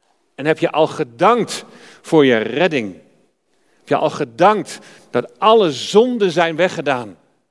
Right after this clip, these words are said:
Dat alles is schoongewist door het offer van de Heer Jezus aan het kruis van Golgotha. Buig voor hem.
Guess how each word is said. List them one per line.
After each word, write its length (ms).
Dat 200
alles 400
is 240
schoongewist 800
door 140
het 100
offer 260
van 140
de 60
Heer 220
Jezus 460
aan 120
het 120
kruis 380
van 140
Golgotha. 680
Buig 640
voor 240
hem. 380